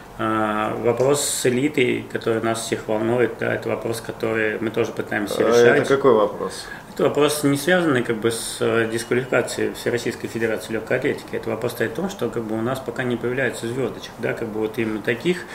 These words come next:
Speaker 1: которые бы шли за элитными спортсменами. Да, появились, как бы, молодые ребята, которые, как бы, в этом году завоевали, э, медали, кто-то стал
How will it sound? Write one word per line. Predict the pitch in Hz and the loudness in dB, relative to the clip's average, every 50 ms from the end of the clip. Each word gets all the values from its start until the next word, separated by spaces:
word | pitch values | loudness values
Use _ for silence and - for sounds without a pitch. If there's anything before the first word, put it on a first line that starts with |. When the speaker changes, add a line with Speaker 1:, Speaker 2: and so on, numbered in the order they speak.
| - - - - | -14 -14 -12 -8
Speaker 1:
которые | - - - 131 127 123 | -6 -2 0 2 2 2
бы | 120 120 | 2 0
шли | - - - 127 135 147 139 | -2 -2 -2 0 2 2 2
за | 113 110 117 117 117 | 4 4 4 4 4
элитными | 120 123 120 120 113 113 | 4 4 2 2 0 -2
спортсменами. | 110 - - 123 123 - - 113 104 98 98 104 113 | -2 -2 -2 -2 -2 0 -2 -2 -2 -4 -6 -2 2
Да, | 143 151 131 110 98 - | 4 6 6 4 2 0
появились, | - 110 110 120 131 131 127 117 113 - | -2 -4 -2 -2 -2 0 0 0 -2 -2
как | - 117 104 | -4 -6 -4
бы, | 101 107 101 | -4 -4 -4
молодые | 107 107 107 110 107 110 131 165 196 196 180 | -2 -2 0 0 0 0 2 2 4 4 4
ребята, | 156 151 135 131 135 131 123 - 117 | 4 4 2 4 4 4 4 2 0
которые, | - - 110 - - 113 110 110 107 | -2 -2 -2 -2 0 0 0 0 0
как | - 107 | -2 -4
бы, | 107 107 | -4 -2
в | 110 | -2
этом | 117 117 113 113 | -2 -2 -2 -2
году | 110 113 113 110 113 110 | -2 0 0 0 0 -2
завоевали, | 107 107 107 110 110 110 110 110 113 113 110 104 - - - - - - - - | -2 -2 -2 0 0 2 2 2 2 2 0 -2 -4 -6 -12 -12 -12 -12 -12 -8
э, | - 110 104 104 104 | -4 -2 -2 0 0
медали, | 107 110 107 104 131 147 165 170 165 151 131 | 0 -2 -2 0 0 2 4 4 4 6 4
кто-то | 113 - - - - - | 4 2 0 -8 -10 -10
стал | - - - 104 98 | -8 -6 -4 -4 -4